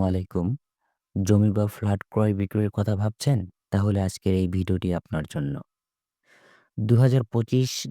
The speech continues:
দুহাজার ছাব্বিশ সালের বাজ-, নতুন বাজেটে জমি ও ফ্ল্যাট রেজিস্ট্রেশন খরচে এসেছে বড় পরিবর্তন, যা পূর্বের তুলনায়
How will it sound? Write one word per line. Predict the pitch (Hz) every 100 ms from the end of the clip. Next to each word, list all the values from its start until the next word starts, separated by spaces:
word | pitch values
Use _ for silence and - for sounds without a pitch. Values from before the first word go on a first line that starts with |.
| 107
দুহাজার | 107 107 110 -
ছাব্বিশ | 104 101 107 -
সালের | 104 98 87 127 147 101
বাজ-, | 92 90 104 101
নতুন | 113 101
বাজেটে | 87 90 104 90 101 - _ _ _ - _ _ _ -
জমি | 90 104 107 123 139 -
ও | 104 -
ফ্ল্যাট | 104 113 110 104
রেজিস্ট্রেশন | 104 117 - 98 107 104
খরচে | 107 98 92 92
এসেছে | 87 95 117 147 98
বড় | 92 87
পরিবর্তন, | 95 87 87 - 87 131 - _ - 82
যা | 87 -
পূর্বের | 98 104 107 -
তুলনায় | 92 87 104